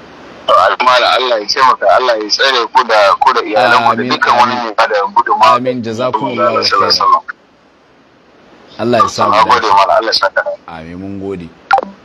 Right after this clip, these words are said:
Speaker 2: To kai fa ka ji, eh, Alhaji Ali ka ji. Abin da kake nufi gurin ɓata musulunci, wane Ibn Taymiyyah ma za a haɗa shi da Shehu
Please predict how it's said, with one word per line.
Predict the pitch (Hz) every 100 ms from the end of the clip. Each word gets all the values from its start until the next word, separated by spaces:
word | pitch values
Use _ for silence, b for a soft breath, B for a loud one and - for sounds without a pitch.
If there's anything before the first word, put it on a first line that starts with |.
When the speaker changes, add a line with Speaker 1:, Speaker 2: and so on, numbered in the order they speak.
| - - - - - -
Speaker 2:
To | 120
kai | 113 170
fa | 175 180
ka | 185 180
ji, | 156 170 - _ _ _ _ _ _ _ _ - - - - - - - -
eh, | 127 127 120 113
Alhaji | 135 180 170
Ali | 135 131
ka | 143 135
ji. | 113 127 123 - - - - - - - - - - -
Abin | 143 202
da | 175
kake | 175 170 165
nufi | 170 165
gurin | 135 165 175
ɓata | 170 165 170 160
musulunci, | 135 135 135 139 139 - - - - -
wane | 117 139 143 151 165
Ibn | 165 170 160
Taymiyyah | 131 127 131 135 120
ma | 120
za | 123 127 127
a |
haɗa | 120 110
shi | 120
da | 107
Shehu | - 113